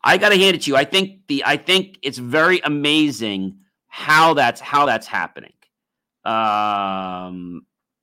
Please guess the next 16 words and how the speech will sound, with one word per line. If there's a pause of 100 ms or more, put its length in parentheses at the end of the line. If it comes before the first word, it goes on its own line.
(1040)
it,
it,
it,
it,
it's
just
crazy
how,
how
that,
eh,
how,
how
that's
going
on.